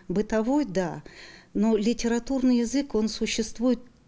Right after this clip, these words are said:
также отдельно, м, вот от, от, от нашей жизни, как, э, я не знаю, русская народная музыка и, скажем, классическая, там тоже те же вариации, э, по мотивам русских народных песен.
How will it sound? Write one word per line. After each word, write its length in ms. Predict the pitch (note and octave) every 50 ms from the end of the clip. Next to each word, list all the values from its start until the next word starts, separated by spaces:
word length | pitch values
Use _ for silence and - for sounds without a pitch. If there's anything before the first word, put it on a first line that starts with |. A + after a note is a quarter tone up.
| _
также 360 | - A#3+ A#3 G3+ G3 - A3
отдельно, 920 | G#3 G3+ F3+ E3+ E3+ - G#3+ B3 C4+ C4+ C4 B3+ B3+ B3 A#3+ A#3 A3+ - -
м, 640 | - - F3+ F3 E3+ E3 - F3 E3+ E3 - - - - - - - -
вот 380 | - - - D#3+ F3 F3 - -
от, 300 | F3+ F3+ F3+ - - -
от, 220 | - - E3+ E3+ - -
от 200 | - F#3 - -
нашей 340 | G3+ G#3+ G#3+ G3+ - A3 G#3
жизни, 320 | G3+ B3 D4+ C4+ A#3+ G#3+
как, 300 | - - G3+ G3 - - - - - - - - - -
э, 140 | - E3+ F3
я 160 | F3 F#3 G3+
не 80 | G3 G#3
знаю, 220 | G3 F3+ F#3 E3+ F#3
русская 380 | G#3 A3 A3 - - - F#3
народная 480 | F#3 F#3+ F#3+ F#3+ G3 F#3 D#3 F3+ F3 F3
музыка 440 | F3+ G#3 B3 B3 A3+ G#3+ - - E3+
и, 40 | F3
скажем, 360 | F3+ - - F3 E3+ F3+ E3+
классическая, 840 | D#3+ - F#3 F3+ - - - E3 - - - D#3 - - - D#3+ D#3
там 220 | D3+ - D#3+ D#3+
тоже 380 | D#3 - G3 F#3 D#3+ E3+ F3+ E3+ - - - -
те 120 | - A3
же 140 | G3 F#3+ G#3+
вариации, 800 | F#3 G#3+ G#3 G3+ G#3+ A#3 C4 C4 - - - - A3+ G#3+ G#3+ G#3 G#3 - - - - - - - -
э, 260 | - F3+ F3 E3+ E3+
по 140 | E3 - G3+
мотивам 480 | G3 F#3+ F#3+ F#3+ - A3 G3 G3 F#3+ F#3+
русских 400 | F3 F3 - - - - - -
народных 420 | F3 F3 F3 E3+ D#3+ E3+ E3+ -
песен. 460 | - - F3 D#3 - - - D3+ D#3+